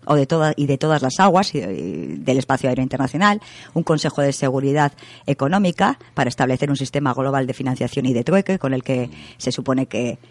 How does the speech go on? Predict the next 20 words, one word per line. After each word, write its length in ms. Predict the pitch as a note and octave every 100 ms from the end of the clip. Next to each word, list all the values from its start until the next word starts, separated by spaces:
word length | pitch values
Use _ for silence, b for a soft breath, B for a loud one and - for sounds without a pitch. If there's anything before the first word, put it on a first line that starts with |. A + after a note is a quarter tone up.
| -
pues, 200 | C3+ -
te-, 160 | - A#2
retener 440 | - C#3 C3+ C#3
fondos 280 | C#3+ C3+ C3
de 80 | C3
Naciones 320 | B2+ B2+ -
Unidas 300 | C#3 C#3 -
para 340 | B2 B2+ B2
la 140 | A#2+ A#2+
cooperación 580 | B2 B2 - E3+ G#3 B B B
y 100 | D3
para, 300 | C3 C3 C3 A#2 -
eh, 220 | C#3 C3
romper 320 | B2+ C3+ C#3 C3+
las 120 | C3
desigualdades, 600 | B2+ B2+ C3 F3 F#3 G3+ F3+
un 80 |
único 240 | F#3 E3 D3
sistema 320 | C#3 C3+ C3
monetario 600 | C3 F3 A#3+ A3 A3